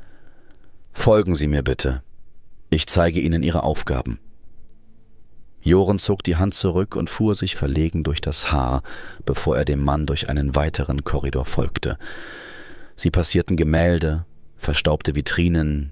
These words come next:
und eine Büste, die sich bei genauem Hinsehen zu bewegen schien, obwohl das natürlich unmöglich war. Schließlich kamen sie zu einem kleinen Empfangstisch mit einer alten Lampe, einer Klingel und einem dünnen Blatt Papier.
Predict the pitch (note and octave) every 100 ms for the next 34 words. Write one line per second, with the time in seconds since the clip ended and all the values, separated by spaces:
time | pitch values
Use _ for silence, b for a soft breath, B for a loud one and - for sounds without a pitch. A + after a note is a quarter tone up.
0 | - - D#2 D2 D#2 C#2+ F2+ - - D2+
1 | B B B B B - D#2+ D2+ - D2
2 | D2 C#2+ D2+ F#2 F2 F2 F#2 E2+ E2+ F2
3 | F2 E2 C#2+ E2+ F2+ F2 E2 - F2 F2+
4 | F2 B B B B B - E2 D#2+ G2
5 | G2 F#2 F2 D#2+ F#2 F2 - F2 F2+ E2
6 | - - - - - - - - - -
7 | - - - - - - G#2 A2+ A#2+ A#2+
8 | - A2 G2+ A2 G2 G2 - F#2 F#2+ F2+
9 | - E2+ F2 D2+ D2+ - F2 F#2+ - A2+
10 | G#2 - D2+ - D2 D2+ C#2+ - D2+ C#2
11 | F2 - F#2 F2 B B B - D2+ -
12 | E2+ F2 E2+ D#2 - E2+ - E2 D#2+ E2+
13 | E2+ E2+ D#2 D2+ - F#2 - D2 -